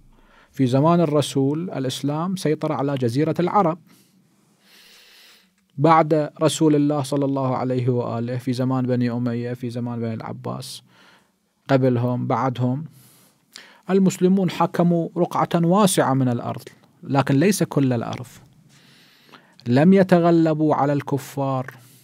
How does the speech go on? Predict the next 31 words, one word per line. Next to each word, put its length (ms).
في 220
كل 360
الأرض، 460
مع 200
أن 120
الآية 300
تقول: 480
"ليظهره 960
على 180
الدين 460
كله". 520
هاي 120
تفسير 440
الآية 220
لحد 360
الآن، 320
تأويل 320
الآية 260
لم 220
يقع، 360
وإنما 580
سيكون 560
في 180
زمان 360
الإمام 480
المهدي 460
عجل 280
الله 220
تعالى 360
فرجه 360
الشريف، 560